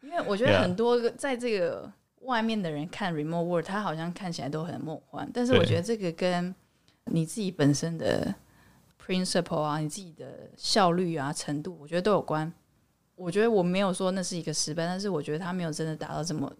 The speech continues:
Speaker 1: 梦幻的状态。就是我觉得我自己还有很多东西，像是工作效率那些东西要提升。
Speaker 2: 嗯。
Speaker 1: 对啊。
Speaker 2: OK。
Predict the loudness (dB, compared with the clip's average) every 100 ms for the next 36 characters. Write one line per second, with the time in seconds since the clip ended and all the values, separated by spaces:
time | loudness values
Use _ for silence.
0 | -16 -12 -12 -6 -4 -2 -2 -4 -4 -6
1 | -6 -2 -2 -4 -10 -6 0 0 0 0
2 | 0 2 2 0 -4 -8 -10 -6 -4 -2
3 | -4 _ -20 -20 _ _ _ -4 -2 2
4 | 2 2 0 2 0 0 0 0 -2 -4
5 | -8 -14 -18 -20 -20 _ -4 0 0 -2
6 | -4 -4 -6 -10 _ _ _ -2 2 6
7 | 6